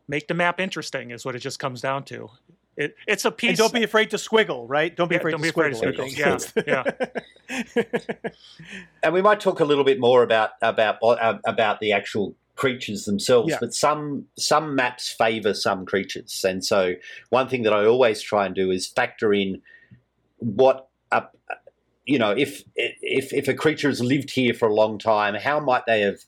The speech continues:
Speaker 3: altered the landscape to give them the extra advantage? And we talk a little bit about, you know, if you think about cover or traps
Speaker 2: Yeah.
Speaker 3: or, um, you know, you can, you can do all sorts of things with a map,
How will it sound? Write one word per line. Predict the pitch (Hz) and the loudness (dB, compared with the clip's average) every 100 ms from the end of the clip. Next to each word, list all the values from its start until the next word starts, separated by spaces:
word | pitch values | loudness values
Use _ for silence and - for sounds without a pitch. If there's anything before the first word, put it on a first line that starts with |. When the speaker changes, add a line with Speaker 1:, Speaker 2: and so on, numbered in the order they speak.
| - | 0
Speaker 3:
altered | 117 120 113 101 | 0 2 -4 -2
the | |
landscape | 95 104 104 - 101 87 | 0 0 0 -2 -2 -4
to | 92 | -6
give | 104 98 | -6 0
them | 104 98 | 0 0
the | 92 | -2
extra | 90 - - 82 | -4 -4 -8 -4
advantage? | 82 90 90 101 - - - - - | -2 -4 -6 -12 -14 -18 -16 -18 -6
And | 101 | -4
we | 104 | -2
talk | 131 123 | 0 0
a | 113 | 0
little | 104 | 0
bit | 101 95 | 0 0
about, | 90 - - | 0 -4 -6
you | |
know, | 104 90 | -2 -2
if | 98 113 - | -2 -4 -4
you | 107 | -4
think | 113 | -4
about | 104 95 - | -2 -2 -4
cover | - 120 110 107 104 | 0 0 2 2 2
or | 92 87 - _ - | 2 0 -4 _ -8
traps | - 143 110 131 131 107 | -2 0 0 -2 -4 -2
Speaker 2:
Yeah. | 95 | 0
Speaker 3:
or, | 87 82 - - - | 0 0 -2 -10 -6
um, | 98 92 87 85 - | -2 0 -2 -6 -6
you | 117 | 0
know, | 95 95 92 | 2 0 -4
you | 107 107 131 | -12 -4 -4
can, | 131 139 127 | 0 -2 -2
you | 143 | -4
can | 175 170 | -2 2
do | 208 | 4
all | 151 185 | 6 4
sorts | - - - | 2 -2 -2
of | 98 - | -8 -6
things | 98 87 - | -6 -6 -4
with | 101 | -2
a | 95 | 0
map, | 107 98 | 0 -2